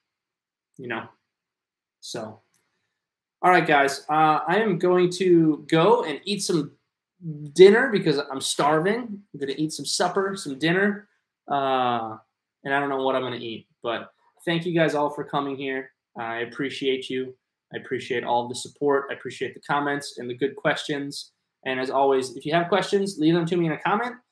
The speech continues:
I'm slow to respond. I just have a lot of comments and I'm, I'm lazy responding to them, but I promise you, I will, I will get to them. And a lot of you, I have videos that I've made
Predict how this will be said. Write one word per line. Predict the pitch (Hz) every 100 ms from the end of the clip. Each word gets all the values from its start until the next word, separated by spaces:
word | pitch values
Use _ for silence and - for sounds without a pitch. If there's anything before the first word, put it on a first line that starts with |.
| _ _
I'm | 143 135
slow | - 165 160 175
to | 180
respond. | 170 - 165 180 175 170 _ _ _ -
I | 139
just | 139 -
have | 127
a |
lot | 120 107
of | 104
comments | 110 113 110 -
and | 117
I'm, | 110 110 123
I'm | 127 120
lazy | 120 117 117
responding | 117 - 113 110
to | 104
them, | 110 104
but | 143
I |
promise | 151 190 156 139 -
you, | 117 - 127
I |
will, | 131 127
I | 127
will | 123
get | 135 135
to | 123
them. | 113 101 _ _ _ _
And | 135
a | 131
lot | 135 147
of | 160
you, | 180 170
I | 127
have | 143 135
videos | 147 151 165 165
that | 151
I've | 135 135
made | 139 160 190 202